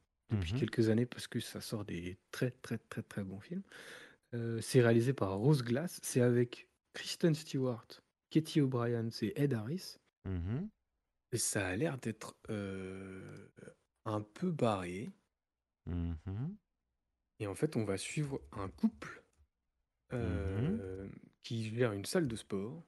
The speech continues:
Speaker 1: Enfin, on va jouer
Speaker 2: Mhm.
Speaker 1: une gestionnaire de salle de sport et une, euh,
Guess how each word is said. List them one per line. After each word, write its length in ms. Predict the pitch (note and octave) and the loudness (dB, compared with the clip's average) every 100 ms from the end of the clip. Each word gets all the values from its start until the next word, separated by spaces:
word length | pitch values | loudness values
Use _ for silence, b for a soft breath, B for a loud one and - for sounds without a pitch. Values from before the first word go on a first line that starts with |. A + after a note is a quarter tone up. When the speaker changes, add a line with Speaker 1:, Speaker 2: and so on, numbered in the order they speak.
| _ - | _ -2
Speaker 1:
Enfin, 180 | A2 - | 0 2
on 60 | F2 | 4
va 100 | A#2+ | 4
jouer 200 | A#2+ A#2 | 4 2
Speaker 2:
Mhm. 120 | D#3+ - _ _ | 0 -8 _ _
Speaker 1:
une 120 | B2+ A#2+ | 0 2
gestionnaire 540 | C#3+ D#3 - D3+ C#3 | 2 0 0 2 2
de 100 | A#2+ | 0
salle 220 | A2+ B2+ | 2 2
de 80 | A2+ | 2
sport 340 | A2+ - A#2+ - | -2 -2 -2 4
et 240 | D#3+ C#3+ B B B B _ | 6 6 B B B B _
une, 200 | B2+ A#2 | -2 -2
euh, 1040 | G#2+ G#2 G2+ G2+ G2+ G2+ - - - - | -2 -4 -6 -6 -8 -10 -12 -12 -14 -16